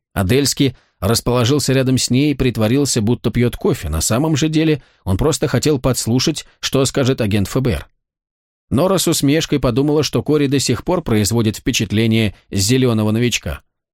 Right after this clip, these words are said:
Она так и не успела приобрести властную, уверенную манеру держаться, характерную для служителей правопорядка. И как же молодо она выглядит. Должно быть, ей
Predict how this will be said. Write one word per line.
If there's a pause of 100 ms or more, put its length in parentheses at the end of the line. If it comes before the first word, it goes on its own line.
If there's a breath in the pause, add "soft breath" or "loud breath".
(100)
Она
так
и
не
успела
приобрести
властную,
уверенную
манеру
держаться, (200)
характерную
для
служителей
правопорядка. (840)
И
как
же
молодо
она
выглядит. (300)
Должно
быть,
ей